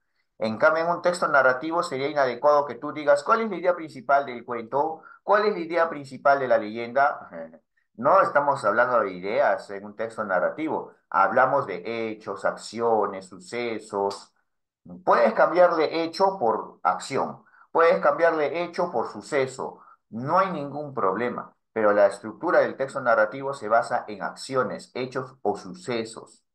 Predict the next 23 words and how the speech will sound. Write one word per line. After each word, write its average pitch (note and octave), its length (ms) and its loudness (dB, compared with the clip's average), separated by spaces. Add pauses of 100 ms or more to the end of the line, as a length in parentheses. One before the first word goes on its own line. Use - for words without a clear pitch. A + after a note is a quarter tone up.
(880)
Y G3 160 2
en F#3 100 6
un E3 120 -2
texto D3 260 2
argumentativo, E3 760 -2
en G2+ 100 -2
una A2+ 200 0
opinión F3 480 -2
que A2+ 120 -10
se G#2 120 -10
va G2 100 2
sustentando A#2 580 -6
con D#2 160 -10
argumentos. F3 580 -6 (360)
Entonces, F3+ 760 2
esos D3+ 320 -4
son C3+ 320 2 (280)
mis, D#3 560 -10 (180)
eh, F2 580 -4 (760)
mis F3+ 220 -6
argumentos E3 800 0
para C3 300 4
poder B2 640 -2